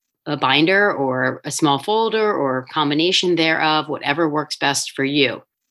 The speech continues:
But I can assure you in the end, it will save you time and money and a lot of aggravation if you have everything dialed in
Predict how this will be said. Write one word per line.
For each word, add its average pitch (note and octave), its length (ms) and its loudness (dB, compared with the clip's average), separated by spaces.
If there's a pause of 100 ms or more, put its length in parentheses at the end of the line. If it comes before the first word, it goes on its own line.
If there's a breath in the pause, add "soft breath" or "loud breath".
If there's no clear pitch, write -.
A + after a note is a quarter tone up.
But D#3 160 0
I E3 160 0
can G3+ 160 0
assure F#3 320 0
you E3+ 220 0
in D3+ 160 0
the D3+ 200 -2
end, D3+ 280 0 (100)
it E3+ 180 -2
will F3+ 220 -2
save D#3+ 400 0
you D3 220 -2
time E3 640 0
and D3+ 260 -2
money C#3 460 -2 (220)
and D3 600 2
a C#3+ 100 -4
lot C#3+ 540 2
of D3+ 80 -6
aggravation C#3 920 0
if C#3+ 240 -6
you D3 100 0
have C#3+ 260 -2
everything C3 800 -4 (260)
dialed E3 440 2
in C#3 440 0